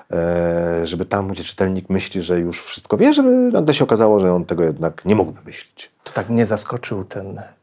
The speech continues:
Speaker 2: wielki stos książek, który się prze-, a wiesz, dlaczego
Speaker 1: Mhm.
Speaker 2: on się przewrócił?
Speaker 1: Dlaczego?
Speaker 2: Dlatego, że na samej górze leżała książka, bo ja na górze odkładam książki, które czytam na bieżąco.
Speaker 1: Mhm.
Speaker 2: Leżała książka, która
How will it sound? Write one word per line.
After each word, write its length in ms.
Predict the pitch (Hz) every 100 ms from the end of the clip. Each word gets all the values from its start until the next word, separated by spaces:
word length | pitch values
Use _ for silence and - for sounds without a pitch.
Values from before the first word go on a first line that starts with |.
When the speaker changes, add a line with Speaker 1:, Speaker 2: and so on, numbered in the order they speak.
| _
Speaker 2:
wielki 360 | 131 120 113 113
stos 380 | - 135 127 -
książek, 520 | - 120 104 98 -
który 200 | - 101
się 140 | 113
prze-, 200 | - -
a 40 | 113
wiesz, 140 | 120
dlaczego 380 | 117 120 107 110 127 -
Speaker 1:
Mhm. 160 | 95 -
Speaker 2:
on 80 | 120
się 120 | 123
przewrócił? 640 | - 113 117 117 165 175 - _ _ - _
Speaker 1:
Dlaczego? 300 | - - - - - - - _ _ _
Speaker 2:
Dlatego, 400 | - - 135 123
że 380 | 107 110 104 110 -
na 80 | 113
samej 360 | - 160 147
górze 560 | 113 120 92 92 101 117 -
leżała 520 | 110 101 104 120 123 113
książka, 840 | - - 135 139 - - 107 101 - -
bo 60 |
ja 80 | 117
na 100 | 117
górze 260 | 110 127 120
odkładam 420 | - 143 123 117
książki, 480 | - 135 135 - 113
które 460 | - 113 113 110 143 - _ _
czytam 380 | - 190 120 101
na 100 | 101
bieżąco. 680 | 101 98 101 95 85 107 113
Speaker 1:
Mhm. 200 | 127 -
Speaker 2:
Leżała 300 | 117 120 120
książka, 520 | - - 127 - 120
która 500 | 110 - 113 113 104